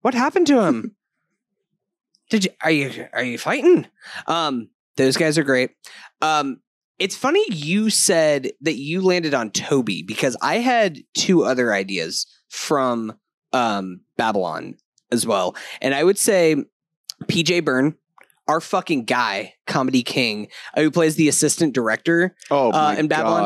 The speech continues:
Speaker 2: God, yeah.
Speaker 1: So fucking funny. Like, had me, like, keeled over at multiple points. And another comedy legend who we love, Rory Scovel, who plays the Count.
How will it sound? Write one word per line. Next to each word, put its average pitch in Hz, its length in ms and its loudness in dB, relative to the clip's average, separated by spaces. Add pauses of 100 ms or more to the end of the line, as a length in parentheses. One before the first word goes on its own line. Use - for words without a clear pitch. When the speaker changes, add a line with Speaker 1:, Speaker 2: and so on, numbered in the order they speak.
Speaker 2:
God, 98 40 -10
yeah. 107 400 2
Speaker 1:
So 208 560 0
fucking 220 840 -4
funny. - 580 -4 (140)
Like, 160 340 -2 (420)
had 202 280 -2
me, 226 200 -2
like, 185 440 -2
keeled 180 540 2
over 156 400 4
at 147 60 0
multiple 147 360 0
points. 147 240 -2 (300)
And 220 380 0 (100)
another 196 400 2
comedy 131 560 0
legend 120 400 0
who 123 80 -4
we 117 100 -2
love, 117 220 -2
Rory 175 240 2
Scovel, 208 500 -2 (460)
who - 40 -16
plays 185 200 0
the - 100 0
Count. - 460 -6